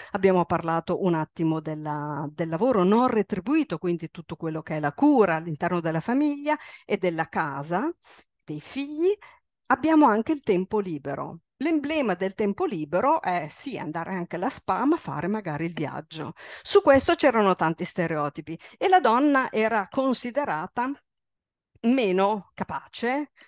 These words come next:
meno adatta e soprattutto, insomma, non era il caso che una donna andasse in giro da sola con lo zaino in spalla. Ci sono dei limiti oggettivi,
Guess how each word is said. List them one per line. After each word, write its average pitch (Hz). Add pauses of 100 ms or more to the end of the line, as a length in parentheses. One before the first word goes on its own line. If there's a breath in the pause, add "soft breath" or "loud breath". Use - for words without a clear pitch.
(140)
meno 208
adatta 190
e -
soprattutto, 202
insomma, 160
non 151
era 143
il 143
caso 143
che -
una 147
donna 147 (240 loud breath)
andasse 165
in 175
giro 160
da 147
sola 147
con 156
lo 143
zaino 143
in 160
spalla. 143 (260 loud breath)
Ci 359
sono 247
dei 175
limiti 180 (720)
oggettivi, 208